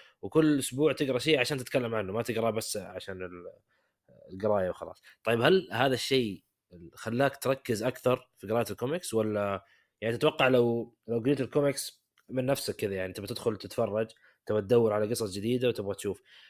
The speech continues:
كان حيفرق معاك ولا فكرة البودكاست هذه خلتك تتعمق أكثر، تركز أكثر، تحاول تشوف منظور أكبر عشان تشرح للناس؟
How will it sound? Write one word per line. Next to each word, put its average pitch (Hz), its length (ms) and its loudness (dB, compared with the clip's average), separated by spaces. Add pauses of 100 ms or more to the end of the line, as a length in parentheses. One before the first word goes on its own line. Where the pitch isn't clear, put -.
(160)
كان 120 140 -2
حيفرق 151 280 2
معاك 139 340 -2
ولا 117 280 2
فكرة 151 320 0
البودكاست 127 500 -2
هذه 139 460 -2
خلتك 120 440 -4
تتعمق 131 420 -4
أكثر، 135 340 -2
تركز 117 420 -6
أكثر، 127 360 -2
تحاول 120 340 0
تشوف 127 220 -2
منظور 123 340 0
أكبر 127 280 -2
عشان 110 220 -4
تشرح - 320 -6
للناس؟ 95 360 -8